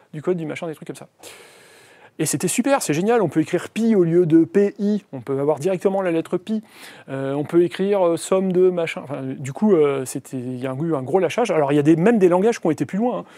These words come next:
Euh, vous avez, euh, Ruby, euh, vous pouvez, euh, mettre un smiley comme nom de variable, ou un emoji. En Python, on peut pas, parce que les smi-, les emojis ne sont pas dans les plans qui correspondent à des caractères.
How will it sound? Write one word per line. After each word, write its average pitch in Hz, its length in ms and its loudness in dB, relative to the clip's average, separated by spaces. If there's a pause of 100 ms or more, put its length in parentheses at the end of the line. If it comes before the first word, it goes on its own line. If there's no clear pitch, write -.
(260)
Euh, 139 140 0
vous 139 200 -2
avez, 151 200 4
euh, 160 180 4
Ruby, 156 420 2
euh, 147 220 6
vous 135 160 -4
pouvez, 151 300 0
euh, 180 240 2
mettre 165 240 0
un - 20 -6
smiley 190 480 0 (460)
comme 139 180 -4
nom 156 80 0
de 160 60 -2
variable, 151 340 -2 (460)
ou 143 100 -4
un 143 60 -2
emoji. 156 360 0 (320)
En 160 120 2
Python, 208 220 2
on 233 40 2
peut 220 100 2
pas, 196 160 2
parce 151 140 -12
que - 100 -4
les 156 120 0
smi-, 170 320 -4
les 151 340 0
emojis 170 300 0
ne 190 80 0
sont 165 180 -6
pas 202 140 4
dans 180 120 0
les 156 120 -2
plans 190 240 -4
qui 180 160 -14
correspondent 165 420 -4
à 151 60 -6
des 139 80 -8
caractères. 131 520 -10